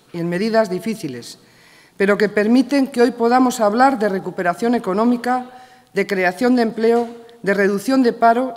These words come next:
y también de garantía del estado del bienestar de los servicios públicos esenciales. Estamos saliendo de la crisis, pero se trata de un proceso muy largo.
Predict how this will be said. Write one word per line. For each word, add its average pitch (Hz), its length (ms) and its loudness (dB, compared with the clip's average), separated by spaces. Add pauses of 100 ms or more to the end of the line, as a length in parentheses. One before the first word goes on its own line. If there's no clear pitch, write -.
y 190 100 -8
también 214 400 0
de 226 120 0
garantía 185 640 2
del 190 160 -6
estado 214 280 -4
del 196 100 -4
bienestar 202 800 -4
de 175 80 -6
los 170 160 -6
servicios 185 420 -8
públicos 185 600 -6
esenciales. 143 800 -10 (840)
Estamos 285 460 2
saliendo 240 400 4
de 226 80 4
la 202 160 2
crisis, 254 420 -2
pero 170 200 -6
se 175 120 -8
trata 226 340 0
de 214 100 -4
un 233 100 -2
proceso 202 640 -8
muy 190 200 -2
largo. 127 380 -4